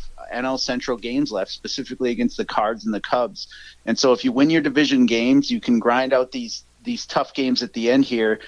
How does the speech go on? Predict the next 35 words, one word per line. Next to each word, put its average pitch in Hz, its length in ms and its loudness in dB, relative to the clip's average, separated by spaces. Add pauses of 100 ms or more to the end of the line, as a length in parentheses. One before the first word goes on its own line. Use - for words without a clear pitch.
(140)
You 117 100 -6
put 139 220 0
yourself 127 380 0
in 120 60 0
a 113 60 -2
good 110 220 -2
position. 107 720 -2
But 147 360 2 (400)
as 120 180 0
you've 131 120 0
kind 135 220 0
of 113 80 -2
alluded 120 480 0
to, 113 320 -4 (320)
um, 104 440 0
we're 113 160 -2
thin. 131 460 -4 (240)
And 110 460 0
to 117 600 -2 (200)
keep - 340 -8
playing 135 680 2
at 113 200 2
a 113 40 2
level 120 420 0
that 107 220 -4
k-, - 180 -16
keeps - 320 -6
you 127 100 2
in 120 80 2
the 110 100 0
race, 120 460 -2 (420)
um, 104 440 0
you 117 120 -8
gotta 131 240 2
get 135 240 -4